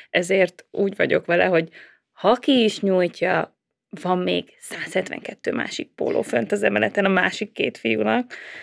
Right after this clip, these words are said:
de e-, e-, e-, ettől van csak herótom egyébként, ettől a kinyújtástól, ami nem azért megy tönkre, mert játszott benne, és akkor nem tudom, a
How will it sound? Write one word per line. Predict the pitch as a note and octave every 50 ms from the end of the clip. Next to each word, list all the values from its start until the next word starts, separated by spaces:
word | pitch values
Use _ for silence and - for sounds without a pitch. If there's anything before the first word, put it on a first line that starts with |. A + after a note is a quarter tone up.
| - - - - _ -
de | F#3 F3 G3 F3 F3 F3+ - - - _ _ - - - _ _
e-, | - G3 G3
e-, | - F#3 F#3 -
e-, | G3 F3+ - - F#3
ettől | F3+ - - F3+ F3
van | F3 E3 F3
csak | F3 - - -
herótom | - F3 - F#2 F#2+ - - -
egyébként, | F#2 F2+ F#2 F#2 - - F3+ E3+
ettől | F#3 E3+ - F3+ F3
a | -
kinyújtástól, | - - F#3 F3 F3 F3 F#3 F#3 - G#3 F#3+ F3+ F3 - - F#3
ami | F#3 F#3 F3+
nem | F#3+ A3 A#3 G#3+
azért | F#3+ F3 F#3 F3+ F3+ F3+
megy | F3 F3 E3+ - -
tönkre, | - F3+ F3 F3+ - - F#3+ F3+ F#3 - - - - -
mert | - F#3 F3 F3
játszott | F3 E3+ E3 E3+ - - - - F#3 F3+ E3+
benne, | E3+ E3+ F#3 F3 F3 F3+ F3+ F3+ F3+ F#3 F3+
és | E3+ - -
akkor | F3 - - F3+ E3+
nem | E3+ E3+ E3+
tudom, | - F3+ F3
a | F3